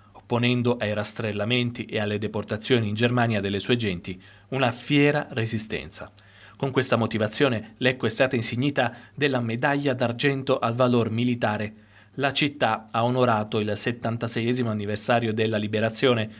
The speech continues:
con una cerimonia sobria davanti al monumento ai caduti in Largo Montenero, senza addobbi né corteo, come impongono le norme anticontagio, ma sentita. Anche perché oggi la pandemia, come allora il nazifascismo,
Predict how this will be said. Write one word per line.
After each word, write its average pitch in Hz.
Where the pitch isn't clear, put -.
con 165
una 156
cerimonia 147
sobria 123
davanti 120
al 117
monumento 120
ai 110
caduti 120
in 110
Largo 117
Montenero, 113
senza 127
addobbi 135
né 123
corteo, 127
come 123
impongono 127
le 107
norme 110
anticontagio, 120
ma 170
sentita. 110
Anche 135
perché 127
oggi 123
la 113
pandemia, 120
come 107
allora 110
il 104
nazifascismo, 113